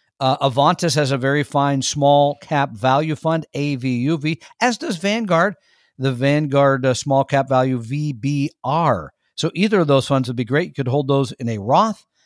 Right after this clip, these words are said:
and then you're getting tax-free growth on an asset class that has had better performance than large growth companies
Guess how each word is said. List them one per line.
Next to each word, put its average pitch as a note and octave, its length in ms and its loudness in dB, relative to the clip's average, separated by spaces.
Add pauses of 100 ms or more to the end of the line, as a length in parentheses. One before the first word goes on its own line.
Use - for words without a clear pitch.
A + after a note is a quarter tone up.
(300)
and C3 220 -2
then C3+ 140 2
you're B2+ 100 -2
getting B2 380 0
tax-free C3 580 -6
growth E3+ 380 0
on C#3 120 0
an B2+ 60 0
asset D3 380 0
class D#3 280 0
that D#3 120 -8
has C#3 100 -6
had D3+ 260 -2
better F3+ 220 -2
performance F3+ 640 -4
than G#3 540 2 (440)
large C3 460 2
growth B2+ 320 0
companies A#2 580 -4